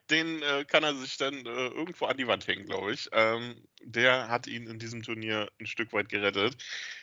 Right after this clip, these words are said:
Die Frage ist ja, wie weit geht's noch? Nächster Gegner ist David Lilly. Beim Shootout irgendwie eine Prophezeiung abzugeben, wie weit man kommt, ist ja,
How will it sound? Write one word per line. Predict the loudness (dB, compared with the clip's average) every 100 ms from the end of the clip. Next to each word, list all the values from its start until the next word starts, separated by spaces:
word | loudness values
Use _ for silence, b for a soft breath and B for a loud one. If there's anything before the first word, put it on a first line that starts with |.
| -6
Die | 0
Frage | 6 6 6
ist | 4
ja, | 0
wie | 2
weit | 4 2
geht's | 2 0 0
noch? | -4 -4 -2
Nächster | 0 4
Gegner | 4 4 0
ist | 0 -2 2
David | 2 2 2
Lilly. | 4 4 4 2 -2 4
Beim | 4 4
Shootout | 0 -2 -4 -2 2 2 0 -6
irgendwie | -6 -4 -6 -6
eine | -4 -4
Prophezeiung | -4 -6 -4 2 4 4
abzugeben, | 0 -2 -4 -4 0
wie | 4
weit | 6 6
man | 4 2
kommt, | 2 2 0
ist | -2 4
ja, | 6 6